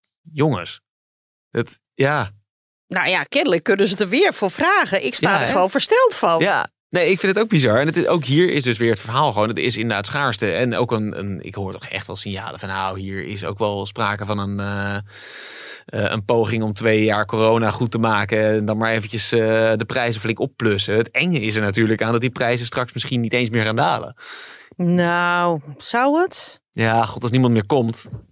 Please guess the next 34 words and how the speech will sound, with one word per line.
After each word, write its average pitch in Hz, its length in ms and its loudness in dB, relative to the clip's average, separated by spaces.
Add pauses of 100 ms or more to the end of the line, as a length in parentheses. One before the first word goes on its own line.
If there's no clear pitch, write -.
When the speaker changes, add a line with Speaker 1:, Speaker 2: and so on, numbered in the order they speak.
(340)
Speaker 2:
Hè, 202 400 0
je 196 200 0
kunt 208 240 2
op 202 120 -2
een 196 60 -10
gegeven 202 320 2
moment 196 200 2
kun 208 120 2
je 196 60 6
het 190 120 2
ook 208 240 2
te 262 140 0
ver 185 280 2
doordrijven, 147 760 0
hè? 196 220 2 (380)
Speaker 1:
Ja. 139 260 0 (600)
Ja, 131 320 0
nee, 127 140 2
dat 139 120 0
is 135 140 -2
zo. 98 280 -2
Maar, 113 420 2
hè, 113 680 -2
dat, 104 160 -2
dat 110 140 0
voorbeeld 113 260 -2
van 101 100 -4
dat 117 120 -2
appartement 113 460 -4
bijvoorbeeld 110 300 -4
op, 104 180 -6
eh, 104 320 2
op - 80 -4
Kreta, 120 560 -2